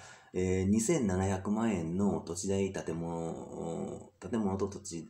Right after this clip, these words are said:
付きで二千七百万円台ぐらいの家で、月々のローン、四十年ローンで、四十年だから、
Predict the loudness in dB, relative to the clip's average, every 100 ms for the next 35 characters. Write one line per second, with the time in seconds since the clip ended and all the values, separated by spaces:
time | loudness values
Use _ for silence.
0 | -14 -10 -6 -4 0 0 0 -2 -2 0
1 | 0 -4 -6 -8 -6 -4 -2 -2 -2 -2
2 | 0 0 -2 -4 -4 -2 -2 0 0 0
3 | -6 -18 -18 -10 -4 -2 -2 -2 0 0
4 | 0 2 0 0 0 2 2 2 0 -4
5 | -4 -2 -2 -4 -10 -8 -4 -2 -2 -4
6 | -10 -10 -12 -12 -6 -4 -4